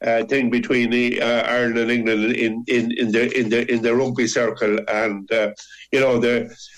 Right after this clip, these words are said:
I have great friends, um, uh, in, in, in the rugby circle within England, and, uh,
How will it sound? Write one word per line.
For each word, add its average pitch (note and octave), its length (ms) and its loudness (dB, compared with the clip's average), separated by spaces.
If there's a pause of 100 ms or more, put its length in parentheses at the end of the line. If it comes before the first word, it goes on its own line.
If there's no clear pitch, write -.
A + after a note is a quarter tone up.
I D3 100 0
have C3+ 180 2
great C#3 240 0
friends, C#3 420 0
um, B2+ 460 0
uh, C3 40 0
in, C3+ 840 0
in, C3+ 220 2
in C#3 220 0
the C3 100 2
rugby C3 260 2
circle C3 440 0
within A#2+ 340 0
England, B2+ 440 2
and, A#2 380 0
uh, A#2+ 180 2